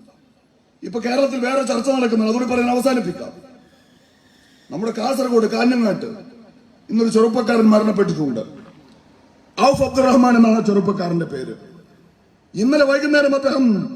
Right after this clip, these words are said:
കൊല്ലപ്പെടുമ്പോ ആദ്യമായി അവകാശവാദം ഉന്നയിച്ചത് ഐ എൻ എൽ ആയിരുന്നു. ഞാൻ മരണപ്പെട്ട ആളെ അപമാനിക്കാൻ ശ്രമിക്കുകയല്ല.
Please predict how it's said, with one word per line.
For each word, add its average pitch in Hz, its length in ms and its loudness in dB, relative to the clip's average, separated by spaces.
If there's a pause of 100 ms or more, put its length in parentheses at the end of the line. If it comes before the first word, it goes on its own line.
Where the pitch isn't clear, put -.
(140)
കൊല്ലപ്പെടുമ്പോ 262 580 0 (840)
ആദ്യമായി 285 540 -2
അവകാശവാദം 269 680 0
ഉന്നയിച്ചത് 247 760 -2
ഐ 254 180 0
എൻ 240 100 4
എൽ 233 80 0
ആയിരുന്നു. 165 360 0 (1300)
ഞാൻ 247 160 -4
മരണപ്പെട്ട 320 480 0
ആളെ 311 320 2 (280)
അപമാനിക്കാൻ 311 520 4
ശ്രമിക്കുകയല്ല. 214 640 -4